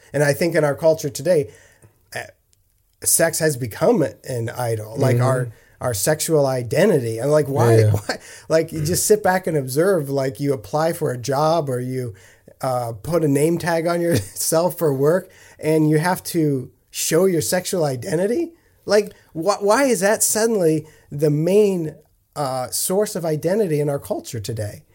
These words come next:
Speaker 2: Yeah.
Speaker 1: Why, you, you are not just your sex, you're so much more than that. But yet we, we, for, for maybe 'cause, like you said, we've suppressed it so long and put it in the
Speaker 2: Mm-hmm.
Speaker 1: corner that is kinda coming back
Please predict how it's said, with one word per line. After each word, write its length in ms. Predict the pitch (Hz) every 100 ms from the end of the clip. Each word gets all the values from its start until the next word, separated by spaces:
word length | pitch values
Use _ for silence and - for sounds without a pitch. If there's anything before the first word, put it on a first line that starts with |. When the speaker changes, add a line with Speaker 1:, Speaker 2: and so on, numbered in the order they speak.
| -
Speaker 2:
Yeah. 180 | 123 151
Speaker 1:
Why, 320 | 202 277 - - _ _
you, 260 | - 165 180 -
you 220 | 175 269
are 100 | 240
not 200 | 220 214
just 240 | 185 202 -
your 80 |
sex, 340 | - 247 277 -
you're 100 | 185
so 200 | - 220
much 240 | 202 151
more 340 | 165 156 240 240
than 200 | 135 110
that. 320 | 107 117 - _ _ - 143
But 180 | 170
yet 280 | 165 180 175 - _
we, 300 | 151 165 165
we, 380 | - - 156 156 - -
for, 340 | 160 139 131
for 300 | - 143 131 - _
maybe 300 | 147 147 151
'cause, 340 | 151 143 135
like 220 | - 131 117
you 80 |
said, 420 | 117 147 156 143 143
we've 240 | 139 135 127
suppressed 560 | - 107 - 160 156 170
it 80 |
so 180 | 156 165
long 360 | 151 147 151 147
and 120 | 117
put 160 | 151 143
it 20 |
in 160 | 135 123
the 60 |
Speaker 2:
Mm-hmm. 100 | 113
Speaker 1:
corner 280 | 110 156 160
that 140 | 143 117
is 80 | 120
kinda 260 | 143 135
coming 360 | 117 143 131 127
back 340 | 135 143 143